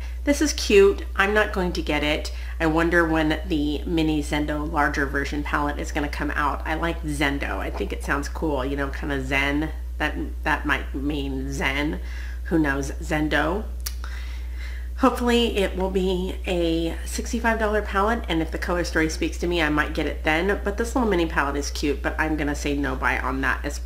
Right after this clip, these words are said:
well. So the next thing we're gonna do is we're gonna go to B H Cosmetics. <laughs> Okay, B H Cosmetics is releasing another palette.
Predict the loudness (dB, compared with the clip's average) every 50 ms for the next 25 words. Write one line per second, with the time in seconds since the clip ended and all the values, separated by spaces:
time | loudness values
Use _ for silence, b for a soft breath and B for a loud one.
0 | -8 -8 -8 -8 -8 -8 B B B B B B B B B B -2 0 2 2
1 | 4 4 4 2 2 2 2 4 4 4 4 4 4 4 4 4 4 4 4 2
2 | 0 -2 -2 -2 0 0 2 2 2 4 4 2 2 2 2 0 0 0 -2 -2
3 | 0 2 2 2 2 2 2 2 2 4 4 2 0 0 0 0 0 2 0 0
4 | 0 -2 -2 -4 -6 -6 -6 -6 -6 -2 0 0 0 2 0 -2 -2 -4 B B
5 | B B B B B B 4 4 4 4 2 2 2 2 2 2 2 2 4 4
6 | 2 2 0 -4 -6 -8 -8 -8 -8 -8 -8 -8 -8 -8 -6 -4 -4 0 2 2
7 | 2 2 0 0 0 0 2 2 2 2 2 2 0 2 2 4 4 4 2 2
8 | 0 -4 -6